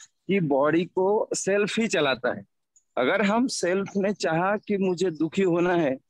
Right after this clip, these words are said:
तो ही हम दुखी होंगे, otherwise बहुत सारी, आपने जो बहुत सही example दिया कि हमको कुछ भी हो जाए, अगर हमारे, अ,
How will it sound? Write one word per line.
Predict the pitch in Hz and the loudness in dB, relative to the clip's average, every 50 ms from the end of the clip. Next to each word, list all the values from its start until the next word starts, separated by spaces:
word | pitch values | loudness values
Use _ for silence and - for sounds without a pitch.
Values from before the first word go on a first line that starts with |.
| _ _ _ _ _ - | _ _ _ _ _ -4
तो | 175 185 | -2 0
ही | 214 226 | 0 0
हम | 190 196 190 196 | 0 0 0 0
दुखी | 170 160 165 - - 165 | 0 -2 -2 -2 -2 0
होंगे, | 156 151 135 120 143 143 160 202 233 - - - - _ _ _ 151 | 0 0 0 0 0 0 0 -2 -6 -10 -14 -14 -16 _ _ _ -2
otherwise | 151 175 196 202 196 196 190 202 214 208 175 170 - | 0 2 2 2 2 2 2 2 2 2 0 -2 -2
बहुत | 139 151 165 170 | 0 0 0 0
सारी, | - - 175 170 175 | 0 0 2 2 2
आपने | 160 135 143 160 156 | 2 2 0 0 2
जो | 147 165 | 0 0
बहुत | 143 135 151 143 - - | 0 0 -2 -2 -4 -8
सही | 139 - - 127 135 147 | -10 -4 -2 0 2 2
example | 147 127 110 117 123 123 113 120 120 113 | 0 0 0 0 0 0 0 0 -2 0
दिया | 104 107 110 - 247 - _ _ _ _ _ _ _ _ | 0 0 -2 -2 -6 -10 _ _ _ _ _ _ _ _
कि | - 185 | -2 0
हमको | 170 151 147 160 - 190 190 | 0 0 0 0 0 -2 -4
कुछ | 160 - - 196 - - | -2 -4 -6 -4 -4 -4
भी | 190 165 196 226 | -2 0 0 2
हो | 185 160 170 175 | 2 2 2 2
जाए, | 156 180 160 127 - - _ _ _ _ _ _ _ - | 2 0 0 0 -2 -6 _ _ _ _ _ _ _ -6
अगर | 131 135 165 196 208 | -2 -2 0 0 0
हमारे, | 180 175 175 180 180 180 196 190 202 | 0 2 2 2 2 2 2 0 0
अ, | 196 131 | -2 -2